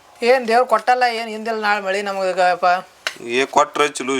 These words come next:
Speaker 2: ಶಿವಪ್ಪ, ಇಲ್ಲಾರ ಎಲ್ಲ ಭಾಳ ಬಿರಿ ಐತಿ ಶಿವಪ್ಪ ನಮ್ ರೈತರ ಜಲಮ. ನಂಬದಂತೂ ಏನೂ ಇಲ್ಲ. ಖರ್ಚು ಹೆಂಗ್ ನಡೆಯೋ ಶಿವಪ್ಪ ಹಿಂಗಾರ?
Speaker 1: ಏನಿಲ್ಲ,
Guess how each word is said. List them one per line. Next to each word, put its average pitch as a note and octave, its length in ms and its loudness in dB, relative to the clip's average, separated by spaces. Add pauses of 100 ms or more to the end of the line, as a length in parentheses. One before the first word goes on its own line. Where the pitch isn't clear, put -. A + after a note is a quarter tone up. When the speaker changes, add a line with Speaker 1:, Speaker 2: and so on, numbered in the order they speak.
Speaker 2:
ಶಿವಪ್ಪ, B2 340 2
ಇಲ್ಲಾರ A#2+ 260 2 (280)
ಎಲ್ಲ A#2+ 140 -4 (640)
ಭಾಳ A#2 140 2 (120)
ಬಿರಿ A#2+ 240 -6
ಐತಿ A#2+ 140 -6
ಶಿವಪ್ಪ A2+ 280 -4
ನಮ್ G#2 160 -4
ರೈತರ A2 320 -2
ಜಲಮ. G#2+ 260 0 (340)
ನಂಬದಂತೂ A#2 480 -4 (140)
ಏನೂ A#2 240 -2
ಇಲ್ಲ. A2 120 0 (240)
ಖರ್ಚು A#2+ 340 -4
ಹೆಂಗ್ A#2+ 200 -2
ನಡೆಯೋ A2+ 260 -2
ಶಿವಪ್ಪ A2+ 280 -2
ಹಿಂಗಾರ? G#2 260 0 (960)
Speaker 1:
ಏನಿಲ್ಲ, A#3 280 0